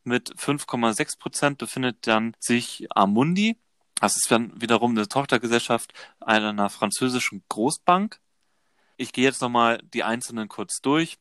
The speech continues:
Auf Platz sechs befindet sich Spider mit vier Komma acht Prozent. Auf Platz sieben U B S mit drei Komma eins Prozent. Auf Platz acht Invesco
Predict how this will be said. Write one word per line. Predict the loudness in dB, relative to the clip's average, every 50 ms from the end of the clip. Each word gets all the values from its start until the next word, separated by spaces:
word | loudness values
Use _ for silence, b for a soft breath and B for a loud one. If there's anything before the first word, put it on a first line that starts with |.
| _ _ _ _ _ -4
Auf | -4 -4 -4 -2
Platz | -2 -2 -2 -2 0
sechs | 0 0 0 0 -2 -14
befindet | -12 -14 -14 -10 -10 -10 -10 -10 -12
sich | -12 -10
Spider | -10 -8 0 2 4 4 4 2 0 -2 -4 -4 -6 -10
mit | -12 -12 -12 -12
vier | -10 -6 -6 -6
Komma | -6 -6 -6 -6 -6
acht | -4 -6 -8 -10 -14
Prozent. | -14 -10 -10 -8 -6 -2 0 0 0 -2 -4 -14 -18 b b b b b b b
Auf | -10 -2 -2 -2 -2 0
Platz | -4 -4 -4 -4 -4
sieben | -4 -2 -2 -2 -2 -4 -8 -8 -10 _ _ _ -4
U | -2 -2 -2
B | 0 -2 -2
S | 2 2 2 2 2 0 -6 -6 -8
mit | -10 -10 -8
drei | -2 2 2 2
Komma | 2 2 -4 -6 -6 -6
eins | -6 -4 -8 -8 -8 -8 -12
Prozent. | _ -12 -12 -10 -10 -6 -6 -4 -6 -6 -10 -14 _ _ _ _ _ _ _ _ -12
Auf | -4 -2 -2 -2 -2
Platz | -4 -6 -6 -4 -2
acht | 2 2 2 2 0 -4 _ -20 _ _ _ _
Invesco | -6 -6 -2 2 2 2 2 2 -2 2 2 4 4 2